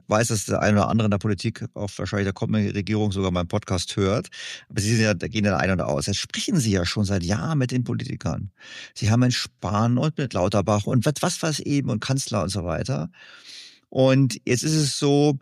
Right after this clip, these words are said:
wenn man ihnen so zuhört, das klingt das nicht irgendwie so völlig, also, sagen wir mal so, es ist jetzt nicht so, dass ich sagen würde, das klingt komisch. Das klingt eigentlich irgendwie alles ziemlich nachvollziehbar.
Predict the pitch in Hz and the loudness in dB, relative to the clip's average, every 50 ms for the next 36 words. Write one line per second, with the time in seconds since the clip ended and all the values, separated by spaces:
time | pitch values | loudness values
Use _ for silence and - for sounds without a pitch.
0 | - - - 127 123 139 147 147 139 117 143 135 123 131 123 107 - 143 151 160 | -6 -4 0 2 4 4 4 4 4 4 4 4 4 4 4 2 4 4 4 6
1 | 165 170 175 170 165 160 - - - _ _ - 113 127 117 - - 147 147 156 | 6 6 4 4 2 0 -2 -6 -16 _ _ -6 -4 -2 -2 0 0 -2 0 0
2 | 147 123 - 139 147 147 143 147 - 143 143 131 139 131 123 131 117 - - 147 | -2 -2 0 2 2 2 2 2 2 2 2 2 0 0 0 0 0 0 0 2
3 | 143 135 131 120 - - - _ _ - 131 127 123 123 113 110 98 - 117 117 | 2 2 0 -2 -4 -6 -8 _ _ 0 2 4 6 6 4 4 4 4 2 2
4 | 123 120 143 104 95 110 - - 120 139 123 - 147 151 - - 127 131 123 110 | 2 2 2 2 2 0 0 0 0 0 0 2 0 -2 0 0 0 0 2 2
5 | 127 120 120 113 117 120 113 110 - - 127 117 113 110 - - - - 180 151 | 2 2 4 4 2 2 2 0 0 -2 -2 -2 -4 -4 -8 -8 -4 0 2 4
6 | 117 98 85 80 - - - 98 - - 135 127 - 82 123 120 131 123 120 104 | 4 4 2 2 0 -2 -4 -4 -2 -2 -4 -2 -2 -2 0 0 2 2 2 2
7 | 110 131 120 - - 110 110 110 120 - - - - - - - 87 80 87 87 | 2 2 0 0 -2 -4 -4 -2 -2 -2 -4 -4 -6 -6 -4 -6 -4 -4 -2 -2
8 | 80 - | -2 -4